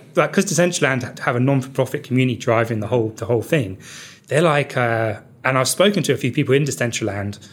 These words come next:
it doesn't, I don't get the feeling that it's like a, uh, traditional corporation in that sense. And I think a lot of people dip in and out of the community fund, and,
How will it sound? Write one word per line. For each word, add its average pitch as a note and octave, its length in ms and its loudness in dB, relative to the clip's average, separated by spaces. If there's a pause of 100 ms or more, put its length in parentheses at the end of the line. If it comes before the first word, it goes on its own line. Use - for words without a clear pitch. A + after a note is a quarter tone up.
(200)
it - 80 -20
doesn't, B3+ 420 4 (220)
I D#3 80 2
don't C#4 140 2
get A3+ 100 2
the F3+ 80 0
feeling E3+ 460 2
that D3 340 0
it's - 220 -4
like A#2+ 260 0
a, A2+ 220 0
uh, G#2 240 -2 (540)
traditional C#3+ 720 2
corporation C#3 680 0
in G#2+ 80 -2
that A#2+ 180 0
sense. A2+ 340 -4
And A2 200 -2
I A#2+ 100 0
think D#3 180 -2
a C#3+ 60 2
lot D3 100 2
of - 60 -8
people A#2 180 -2
dip B2 300 -2
in B2+ 100 0
and A#2+ 100 -2
out B2+ 180 0
of - 180 -12
the A2 80 -2
community A#2+ 360 -2
fund, G#2+ 360 -2
and, G#2 240 -2